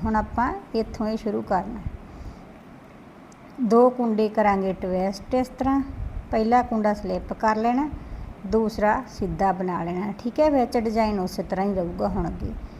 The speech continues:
ਦੋ ਕੁੰਡੇ ਸਿੱਧੇ, ਦੋ ਕੁੰਡੇ ਟਵਿਸਟ ਇਸ ਤਰ੍ਹਾਂ। ਪਿਛਲਾ ਕੁੰਡਾ ਜਿਹੜਾ ਆਪਣਾ ਇਹ ਅੱਗੇ ਲੈ ਆਉਣਾ, ਸਲਿੱਪ ਕਰ ਲੈਣਾ,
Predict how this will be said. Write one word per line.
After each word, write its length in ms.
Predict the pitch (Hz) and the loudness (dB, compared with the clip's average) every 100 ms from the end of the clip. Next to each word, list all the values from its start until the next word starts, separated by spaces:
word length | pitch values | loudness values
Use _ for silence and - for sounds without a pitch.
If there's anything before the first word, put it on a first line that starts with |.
| - - - | -18 -20 -8
ਦੋ 360 | 190 220 233 262 | 2 6 8 6
ਕੁੰਡੇ 540 | 262 226 208 202 196 | 6 0 0 0 0
ਸਿੱਧੇ, 880 | 196 - 170 - - 220 233 247 294 285 - - - - - - - - - - - - - - - - - | -2 -6 -10 -8 0 4 6 4 2 -2 -14 -18 -16 -14 -14 -14 -16 -18 -20 -20 -16 -14 -12 -14 -14 -16 -8
ਦੋ 360 | 202 214 220 226 | 0 4 6 4
ਕੁੰਡੇ 680 | 220 208 196 190 214 247 294 - | 2 -2 0 0 2 2 0 -2
ਟਵਿਸਟ 500 | 190 185 - - 202 - - - - - - - | -2 -2 -4 -8 -10 -12 -16 -18 -18 -18 -12 -4
ਇਸ 160 | 208 | -4
ਤਰ੍ਹਾਂ। 260 | - - 220 - - - - - - - - - - - - - - - | -4 -10 -10 -12 -16 -18 -18 -18 -18 -18 -16 -18 -18 -16 -14 -14 -16 -4
ਪਿਛਲਾ 340 | 233 202 240 240 | -2 2 4 4
ਕੁੰਡਾ 340 | 240 208 202 | 2 0 2
ਜਿਹੜਾ 200 | 196 214 | 2 2
ਆਪਣਾ 260 | 208 - 190 | 0 0 0
ਇਹ 320 | 185 208 226 | 0 0 -2
ਅੱਗੇ 280 | 180 190 196 | -2 -2 0
ਲੈ 180 | 208 233 | 2 2
ਆਉਣਾ, 200 | 254 277 | 2 0
ਸਲਿੱਪ 360 | - 196 190 | 0 -2 -2
ਕਰ 260 | - 208 208 | -2 0 2
ਲੈਣਾ, 320 | 214 247 311 | 2 2 0